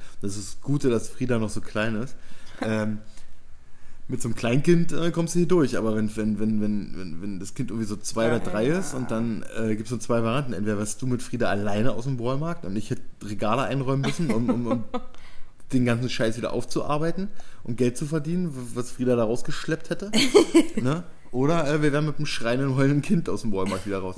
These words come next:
Speaker 2: Ja.
Speaker 1: Also
Speaker 2: Also Walmart ist so ein, so ein Happening, so ein Erlebnis. Das
Speaker 1: Ja.
Speaker 2: muss man auch nicht jeden Tag haben, weil's auch, wie gesagt, man, man verbringt da unfassbar viel Zeit.
Speaker 1: Aber halt wirklich, wohlbemerkt, in einem Walmart Supercenter.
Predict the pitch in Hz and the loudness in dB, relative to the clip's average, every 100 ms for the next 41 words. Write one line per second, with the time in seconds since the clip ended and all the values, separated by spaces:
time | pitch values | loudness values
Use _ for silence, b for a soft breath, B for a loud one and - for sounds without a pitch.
0 | - - - - 92 95 98 - B B | -8 -6 -6 -6 -6 -6 -8 -8 B B
1 | B B 208 202 202 233 240 254 - 196 | B B -2 0 2 2 4 2 0 -2
2 | - 208 202 190 B B B B B B | -2 -2 -2 -4 B B B B B B
3 | - 214 196 185 208 190 202 190 185 185 | -4 -2 -2 -2 -4 -4 -4 -6 -6 -8
4 | 180 175 - 180 185 202 202 208 202 190 | -8 -8 -6 -6 -4 -4 -4 -6 -4 -6
5 | - - - - - - - - - - | -8 -6 -4 -2 -4 -4 -6 -4 -4 -4
6 | 175 - 185 202 190 180 180 175 180 175 | -4 -6 -4 -2 0 0 -4 -4 -6 -6
7 | 170 185 185 190 175 170 170 170 170 196 | -6 -4 -4 -4 -4 -4 -6 -8 -8 -8
8 | 196 180 214 - - 202 196 196 190 202 | -6 -4 -4 -2 -4 -4 -2 -4 -4 -2
9 | 185 208 226 254 262 285 - - 220 226 | -2 0 0 0 -2 -4 -6 -4 -2 -2
10 | 220 214 220 208 202 202 - 214 175 - | -2 -8 -8 -6 -6 -6 -6 -6 -6 -8
11 | - 123 135 127 139 147 135 110 123 131 | -2 4 4 6 4 2 0 0 4 4
12 | 123 117 117 117 107 107 - 104 117 123 | 4 2 2 2 2 0 -2 -2 0 0
13 | 113 - 107 113 127 98 - - - - | 0 0 0 -2 0 2 2 0 -2 -6